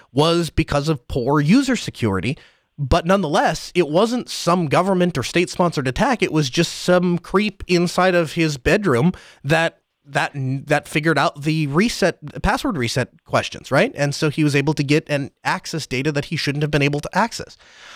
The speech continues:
So things like PiWiGo, I believe, are the solution to that. It will allow me to have the kind of pictures that I want access to available to me anywhere I want access to them.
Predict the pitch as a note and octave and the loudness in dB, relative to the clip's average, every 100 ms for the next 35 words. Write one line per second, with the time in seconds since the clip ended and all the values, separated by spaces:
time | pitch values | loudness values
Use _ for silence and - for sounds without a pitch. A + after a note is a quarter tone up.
0 | - - - A#3+ D#4+ D4 C4 - A3 F#3+ | -20 -6 -2 0 0 0 0 2 2 2
1 | G3+ E3+ D3+ D3 - _ _ E3+ G#3 F#3+ | 2 4 2 0 -4 _ _ -2 0 -2
2 | F3+ C#3+ C#3 D3+ C3+ C3 - B2+ D3 F#3+ | -2 0 0 2 0 -2 -2 0 2 2
3 | - E3 C3 B2+ C3 D#3+ E3+ E3+ E3+ F#3 | 0 0 2 2 0 0 2 6 6 6
4 | C#4+ D4 A#3 F#3 E3 G3 F3 C#3+ - G3+ | 2 0 -4 -4 0 0 0 -4 -2 -2
5 | G#3+ G#3+ - E3+ D3 C#3+ C3 C3 E3+ - | 0 -4 -2 -2 2 2 2 2 2 2
6 | E3+ E3 F3+ - - E3+ D#3+ E3+ E3+ _ | -2 -2 -6 -6 -2 4 6 4 2 _
7 | _ B2+ A2 C#3 F3 E3+ D#3+ E3 E3 D3 | _ -2 2 4 4 2 2 2 2 2
8 | D3 D#3+ E3 D3+ C#3+ C3 - C#3+ - F#3+ | 2 4 4 4 2 0 0 -2 -4 -10
9 | - G3 G#3 A3+ | -4 0 2 0